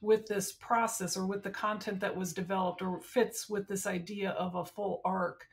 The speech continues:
um, so that it allows parents to reflect on things at times, uh, where it isn't urgent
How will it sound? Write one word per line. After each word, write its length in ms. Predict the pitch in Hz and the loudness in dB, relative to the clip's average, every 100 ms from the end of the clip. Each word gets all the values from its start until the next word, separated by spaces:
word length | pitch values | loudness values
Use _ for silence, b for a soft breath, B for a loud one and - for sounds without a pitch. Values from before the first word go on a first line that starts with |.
| b b b b _ | b b b b _
um, 280 | 196 185 180 | 2 4 2
so 180 | - 214 | 0 2
that 340 | 208 196 196 | 4 2 0
it 340 | 202 196 196 - b b | -2 -2 -2 -12 b b
allows 540 | - 208 233 233 233 - | -2 6 8 8 6 0
parents 840 | - - 277 226 185 175 180 - | -10 0 4 6 6 2 -2 -8
to 160 | - | -4
reflect 640 | 202 190 - 226 233 240 233 | 0 -2 -2 4 4 4 2
on 200 | 190 185 | 2 0
things 580 | 196 185 180 180 170 - 196 | 0 0 0 -4 -6 -8 -4
at 160 | 196 - _ _ _ _ | -4 -6 _ _ _ _
times, 580 | - 240 226 226 214 196 | 2 6 6 4 0 -2
uh, 120 | - - | -6 -6
where 340 | - 208 196 190 | -6 -2 0 0
it 80 | - | 0
isn't 340 | 214 208 214 190 - | 0 2 0 -2 -4
urgent 680 | 196 196 185 170 131 - | 0 0 -2 -6 -6 -12